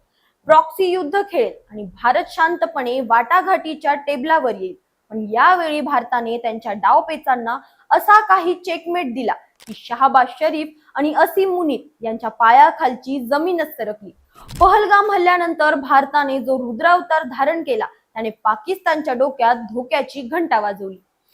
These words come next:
नमस्कार, मी अंजली, आपलं स्वागत करते पोलखोलमध्ये. सात मे रोजी भारताने देशभरात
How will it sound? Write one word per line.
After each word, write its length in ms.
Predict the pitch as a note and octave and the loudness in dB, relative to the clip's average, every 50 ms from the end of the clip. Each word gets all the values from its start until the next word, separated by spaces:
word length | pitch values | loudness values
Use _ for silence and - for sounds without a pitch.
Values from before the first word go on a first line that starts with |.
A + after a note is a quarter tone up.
| _ _ _ - | _ _ _ -8
नमस्कार, 500 | A#3+ C4 D4+ E4+ E4+ - E4 E4+ F#4 F#4 | -4 -2 -2 -2 0 4 6 6 6 6
मी 140 | F4+ F4+ F4+ | 4 0 0
अंजली, 420 | F4 E4+ E4 D#4 F4 D#4 D#4 F4 | 0 0 0 -2 -2 -2 2 4
आपलं 280 | E4+ D#4 - D4 C4+ B3+ | 4 4 4 2 -2 -4
स्वागत 440 | C4 C4 C#4 C#4 D#4 D4 F4 F4 - - | -2 2 4 4 4 4 2 -2 -2 0
करते 340 | D#4+ D#4 D#4 D#4+ - C4+ C4+ C#4 | -2 -2 0 -2 -2 -2 -2 -2
पोलखोलमध्ये. 960 | C4+ - D4+ C4+ B3 B3 - A#3 G#3+ G#3+ G#3+ G#3 G3 F3+ - - - - - - - | -2 -2 -2 -2 -2 -4 -8 -8 -8 -6 -6 -8 -10 -10 -10 -8 -6 -6 -6 -8 -4
सात 400 | - - E4+ F4+ G#4 A4 - F4+ | 2 6 8 8 8 6 4 -2
मे 120 | F#4+ F#4+ G4 | -4 -2 0
रोजी 340 | F#4 F#4 F4 D4 E4 E4+ | 0 0 0 0 -2 -4
भारताने 680 | D#4+ E4+ D#4+ D#4 D#4 D#4 D4+ D4+ D4+ D4+ C#4 C4 C4 C4+ | -4 -2 2 4 4 4 4 2 0 0 0 0 -2 -2
देशभरात 800 | C#4 A3+ A#3 B3+ C4+ D4+ - - C4 C4 A#3 A#3 B3 C4 B3 B3 | -4 -2 -2 -2 -2 -4 -6 -10 -4 0 4 4 4 4 2 -2